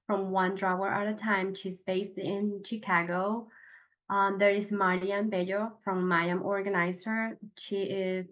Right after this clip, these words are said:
in Florida. Diana, she, um, her business is I'm Organizing by Diana. She's in Florida as well.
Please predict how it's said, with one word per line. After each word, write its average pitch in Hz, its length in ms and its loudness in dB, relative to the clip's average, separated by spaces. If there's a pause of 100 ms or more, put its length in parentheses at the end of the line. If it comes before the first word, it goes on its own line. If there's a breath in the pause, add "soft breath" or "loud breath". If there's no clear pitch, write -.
in 190 220 -4
Florida. 202 680 -2 (460)
Diana, 202 1080 2 (120)
she, 208 800 -2
um, 190 220 -2
her 196 440 4
business 196 380 -2 (160)
is 196 560 -2 (180)
I'm 202 180 2
Organizing 190 760 2
by 185 160 2
Diana. 175 640 0
She's 196 240 -6
in 190 160 -6
Florida 185 300 -2
as 220 160 -4
well. 294 280 2